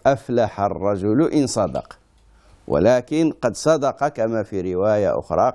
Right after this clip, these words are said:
قال: "من أحب أن ينظر إلى رجل من أهل الجنة فلينظر إلى هذا". ها هو، هذا من أهل الجنة، ها هو، شوفوا، تأملوا، تمتعوا بهذا كذا. هذا الصدق،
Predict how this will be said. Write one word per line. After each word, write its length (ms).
قال: 340
"من 220
أحب 540
أن 280
ينظر 640
إلى 300
رجل 440
من 240
أهل 180
الجنة 500
فلينظر 480
إلى 220
هذا". 360
ها 140
هو، 180
هذا 260
من 160
أهل 200
الجنة، 400
ها 120
هو، 120
شوفوا، 320
تأملوا، 440
تمتعوا 420
بهذا 400
كذا. 240
هذا 180
الصدق، 480